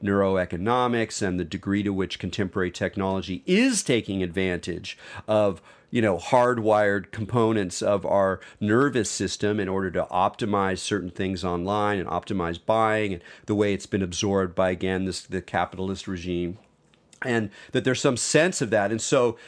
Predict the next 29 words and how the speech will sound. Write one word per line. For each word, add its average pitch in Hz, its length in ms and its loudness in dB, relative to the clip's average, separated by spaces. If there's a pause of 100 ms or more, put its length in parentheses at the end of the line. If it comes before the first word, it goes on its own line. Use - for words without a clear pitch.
(140)
to, 135 140 -2
to - 200 -2
reassert 165 840 2
itself, 104 560 0
the 107 180 -4
agent 117 500 -2
then 117 240 0
has 160 440 0
to 127 280 -2 (320)
project 147 920 2 (100)
agency 90 960 -2 (460)
onto 135 760 2
a 120 340 2 (140)
system 120 760 2
that, 107 180 2
while 113 240 6
a 110 60 0
sociologist 131 840 2
might 107 180 2
say, - 160 -2
"Well, 202 240 2
the 117 100 -6
system 156 440 -4
wants 110 220 -2
certain 101 240 -6
things 107 240 -2
to 98 100 0
happen," 104 380 0
or 92 240 0